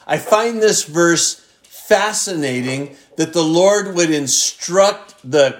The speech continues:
the kings of the time to do exactly this. In fact, we read this in Deuteronomy chapter seventeen, verses eighteen through twenty. Listen to this. Follow along on the screen.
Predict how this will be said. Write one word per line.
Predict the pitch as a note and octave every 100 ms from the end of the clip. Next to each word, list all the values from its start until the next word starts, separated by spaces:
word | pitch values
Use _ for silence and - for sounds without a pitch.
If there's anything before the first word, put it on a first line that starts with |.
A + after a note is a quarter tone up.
| -
the | B2+ C3+
kings | - A3+ A#3+ G#3 E3+ E3+ D#3+
of | - E3 C#3
the | D3
time | - F#3 E3 D3 D3 - _
to | - D#3
do | C3+ F3+ E3+
exactly | C#3 C3+ D3 D3 C#3+
this. | C#3 C3
In | C#3
fact, | D3 C3+ C3 - _
we | D3 D3+
read | F3+ E3+
this | F3 -
in | C#3+
Deuteronomy | B2+ D#3 D3 C#3 C#3+ C#3+ C#3+
chapter | - C#3+ C3+ C#3+
seventeen, | A#2+ - D3 C#3+ C3 - A#2+ A2+ B2 - _ _ _ -
verses | C#3 C#3+ D3 C3+ - D3
eighteen | D#3 D#3 - E3 C#3+
through | B2+ C3
twenty. | - C#3+ B2+ B2
Listen | D3 D#3+ C3+
to | B2+
this. | C3+ B2+
Follow | - D3+ C#3+
along | C#3 C#3
on | C3
the | A#2+
screen. | - D3 C3+ A#2+